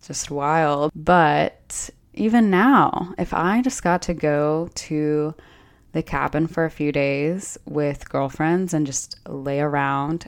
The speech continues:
and read and make some soup and go on a nice walk, like, that sounds really good. A really good, like, cycle routine. Um, so maybe we can bring this back. But anyway, women on their cycle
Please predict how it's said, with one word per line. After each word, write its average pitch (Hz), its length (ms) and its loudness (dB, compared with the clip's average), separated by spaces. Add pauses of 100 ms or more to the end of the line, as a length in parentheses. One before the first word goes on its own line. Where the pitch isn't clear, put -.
and 147 240 -4
read 139 480 -4 (120)
and 147 160 0
make 139 220 -4
some 160 200 -4
soup 151 540 -4
and 156 160 -4
go 147 140 -2
on 147 100 0
a 147 80 0
nice 143 360 -2
walk, 143 480 -2
like, 190 360 -2 (160)
that 175 300 -4
sounds 208 300 -2
really 180 220 -2
good. 151 460 -2 (140)
A 170 60 -6
really 160 260 -2
good, 165 440 -4
like, 156 240 -6
cycle 156 760 -2 (160)
routine. 147 760 -2 (400)
Um, 147 580 -4
so 147 440 -6 (180)
maybe 175 220 -4
we 170 100 -4
can 160 160 -4
bring 156 180 -2
this 147 180 -4
back. - 260 -8 (120)
But - 260 2 (180)
anyway, 175 540 4 (200)
women 190 300 2
on 226 140 4
their 226 120 2
cycle 165 880 0